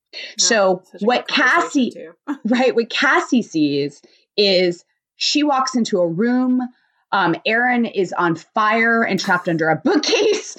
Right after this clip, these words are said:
Speaker 2: <laughs> And Cole's like, "We
Speaker 1: He's
Speaker 2: gotta
Speaker 1: on
Speaker 2: get outta
Speaker 1: fire,
Speaker 2: here."
Speaker 1: literally on fire. <laughs>
Speaker 2: Right.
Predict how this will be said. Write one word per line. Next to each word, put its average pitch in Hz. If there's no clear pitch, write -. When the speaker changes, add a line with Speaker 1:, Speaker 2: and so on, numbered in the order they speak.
Speaker 2:
<laughs> -
And 269
Cole's 277
like, 302
"We 339
Speaker 1:
He's -
Speaker 2:
gotta -
Speaker 1:
on -
Speaker 2:
get 240
outta 285
Speaker 1:
fire, 403
Speaker 2:
here." 202
Speaker 1:
literally 247
on 220
fire. 285
<laughs> -
Speaker 2:
Right. 320